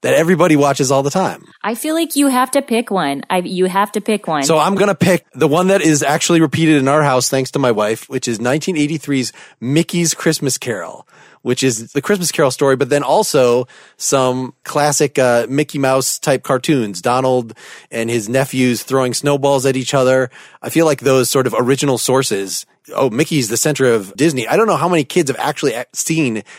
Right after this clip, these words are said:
Speaker 1: a Mickey Mouse cartoon. <laughs> So if you're gonna see one, this little set with Pluto fighting Chippendale and this Christmas Carol thing.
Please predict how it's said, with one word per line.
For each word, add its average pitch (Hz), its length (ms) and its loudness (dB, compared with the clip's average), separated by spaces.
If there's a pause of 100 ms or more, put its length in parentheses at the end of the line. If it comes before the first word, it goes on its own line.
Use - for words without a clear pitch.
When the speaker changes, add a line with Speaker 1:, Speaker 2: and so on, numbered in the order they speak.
(160)
Speaker 1:
a 127 100 -6
Mickey 131 240 -4
Mouse 127 220 -2
cartoon. 107 640 -2
<laughs> - 40 -20 (400)
So - 100 -4
if 127 80 -2
you're 143 100 -2
gonna 156 140 0
see 175 220 0
one, 139 600 0 (280)
this 143 260 0
little 151 220 4
set 139 440 0
with 127 340 -4
Pluto 160 600 2
fighting 143 400 0
Chippendale 139 880 2
and 113 220 -8
this 117 140 -6
Christmas 131 280 -4
Carol 110 280 -2
thing. 107 360 -6